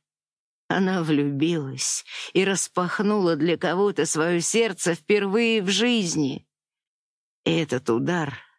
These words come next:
оказался невыносимым. Райан хотела встать, побежать за ним, остановить, прежде чем он уедет, но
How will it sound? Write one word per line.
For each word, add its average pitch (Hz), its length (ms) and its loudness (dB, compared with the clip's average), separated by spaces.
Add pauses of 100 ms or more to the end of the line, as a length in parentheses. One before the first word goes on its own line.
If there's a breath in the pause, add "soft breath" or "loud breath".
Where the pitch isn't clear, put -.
оказался - 760 -4
невыносимым. 131 1040 -4 (1040)
Райан 170 420 0
хотела 170 400 -2
встать, - 540 -4
побежать 185 580 0
за 170 180 0
ним, 190 280 2 (240 loud breath)
остановить, 226 800 0
прежде 196 360 2
чем 220 200 2
он 220 120 2
уедет, 226 540 2
но 240 240 0